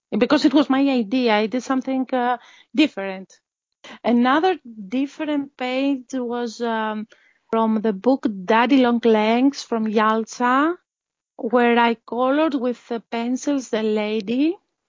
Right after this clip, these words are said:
and then I cut it and put it in front of a painting I made with acrylics. That, I think, is the most liked, uh, page in my Instagram.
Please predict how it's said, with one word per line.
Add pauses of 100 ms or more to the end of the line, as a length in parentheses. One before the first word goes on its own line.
(140)
and
then
I
cut
it (760)
and
put
it
in
front
of
a
painting
I
made (240)
with
acrylics. (200)
That,
I
think,
is
the
most
liked,
uh,
page (240)
in
my (440)
Instagram.